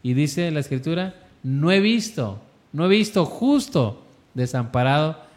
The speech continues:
ni su descendencia que mendigue pan". Incluso cuando hemos visto algunos que quizás no han tomado buenas decisiones para la madurez, buenas decisiones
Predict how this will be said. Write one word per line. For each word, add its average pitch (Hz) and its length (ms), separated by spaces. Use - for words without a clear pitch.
ni 131 160
su 127 160
descendencia 123 840
que 127 100
mendigue 101 520
pan". 101 220
Incluso 147 600
cuando 123 460
hemos 135 240
visto 147 260
algunos 139 600
que 131 160
quizás 135 280
no 196 100
han 190 100
tomado 165 360
buenas 160 240
decisiones 135 540
para 131 220
la 117 140
madurez, 113 560
buenas 131 240
decisiones 127 760